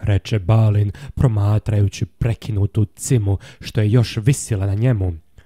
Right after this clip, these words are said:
"Dobro ste povukli, momci, sva sreća što je naše uže ipak bilo jače." "Tko će prvi prijeko?" zapita Bilbo.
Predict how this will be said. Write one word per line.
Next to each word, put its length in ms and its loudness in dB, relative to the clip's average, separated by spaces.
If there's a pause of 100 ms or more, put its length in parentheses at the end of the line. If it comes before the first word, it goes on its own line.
(140)
"Dobro 500 2
ste 220 -4
povukli, 600 0
momci, 600 0 (260)
sva 300 0
sreća 540 -2
što 180 -2
je 60 0
naše 360 -2 (100)
uže 420 0 (100)
ipak 480 -4
bilo 220 0
jače." 540 0 (880)
"Tko 220 0
će 160 -4
prvi 320 0
prijeko?" 640 -2 (340)
zapita 560 -2
Bilbo. 480 2